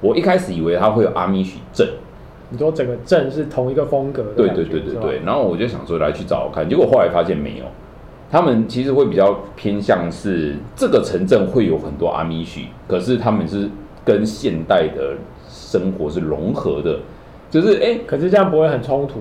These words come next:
Speaker 2: 吗？
Speaker 1: 就很冲突啊。
Speaker 2: 就，就我这边在 WiFi，那边在用鸽子寄信。
Speaker 1: 对，对，对，对，对，对，类似，
Speaker 2: 对啊。
Speaker 1: 你知道吗？他们就是会有这样子的一个冲突，所以我那时候就去找。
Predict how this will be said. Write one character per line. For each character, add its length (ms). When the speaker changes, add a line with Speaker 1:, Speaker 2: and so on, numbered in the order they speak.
Speaker 2:
吗？ 120
Speaker 1:
就 100
很 140
冲 180
突 80
啊。 40
Speaker 2:
就， 120
就 60
我 160
这 100
边 160
在 160
WiFi， 440
那 80
边 200
在 140
用 160
鸽 180
子 200
寄 180
信。 260
Speaker 1:
对， 120
对， 120
对， 120
对， 160
对， 140
对， 140
类 220
似， 100
Speaker 2:
对 120
啊。 180
Speaker 1:
你 60
知 60
道 140
吗？ 320
他 80
们 140
就 120
是 280
会 160
有 140
这 120
样 200
子 160
的 100
一 140
个 280
冲 260
突， 260
所 140
以 40
我 80
那 120
时 120
候 60
就 120
去 220
找。 200